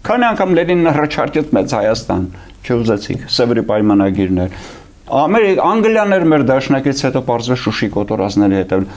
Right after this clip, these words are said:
Նույն տառացիորեն առանց ստորակետի խախտման կրկնվում է հարյուր տարի առաջվա պատմությունը։ Եթե դու չունենայիր փորձը,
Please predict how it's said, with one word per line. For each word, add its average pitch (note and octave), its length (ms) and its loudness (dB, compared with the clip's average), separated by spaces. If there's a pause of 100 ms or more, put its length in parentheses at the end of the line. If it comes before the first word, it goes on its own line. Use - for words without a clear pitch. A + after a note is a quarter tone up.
(140)
Նույն A#3+ 340 4
տառացիորեն G3+ 720 2
առանց G#3+ 320 0
ստորակետի D3+ 600 0 (320)
խախտման D#3+ 640 0 (320)
կրկնվում F3+ 460 2
է F#3 100 2
հարյուր C#3+ 200 2
տարի B2 280 2
առաջվա A#2+ 320 -2
պատմությունը։ G#2 600 -2 (560)
Եթե G3+ 420 2
դու A2+ 200 2
չունենայիր B2 580 2
փորձը, A#2 440 -4